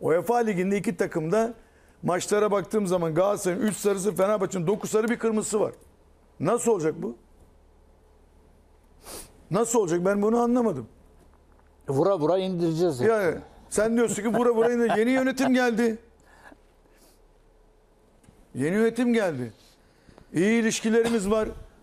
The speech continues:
Speaker 1: Başkanla gittin, konuştun geçen gün. Başkan da orada Galatasaray kullanıyor dediğine evet demiş ya. Bildiğim, aldığım habere göre de T F F Başkanı biraz sistemde bulmuş Acun Bey'e. "Aramızda konuştuklarımızı niye orada söylüyorsun?" diye.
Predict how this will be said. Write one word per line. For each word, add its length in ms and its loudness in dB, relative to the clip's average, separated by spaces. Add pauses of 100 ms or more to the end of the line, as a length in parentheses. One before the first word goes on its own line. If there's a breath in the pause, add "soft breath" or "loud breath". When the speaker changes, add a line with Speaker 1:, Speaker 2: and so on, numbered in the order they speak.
Speaker 1:
Başkanla 520 0
gittin, 340 -4
konuştun 460 -2
geçen 320 0
gün. 240 -4 (800)
Başkan 520 -2
da 180 4
orada 240 2
Galatasaray 440 0
kullanıyor 520 0
dediğine 300 0
evet 300 0
demiş 300 -2
ya. 180 0 (640)
Bildiğim, 380 -2
aldığım 300 0
habere 280 0
göre 240 2
de 100 -2
T 140 -2
F 120 0
F 40 -2
Başkanı 440 -2
biraz 180 2
sistemde 380 -2
bulmuş 280 -4
Acun 280 -6
Bey'e. 180 -8 (300 loud breath)
"Aramızda 420 0
konuştuklarımızı 720 -4
niye 160 0
orada 200 -6
söylüyorsun?" 600 -12
diye. 140 -18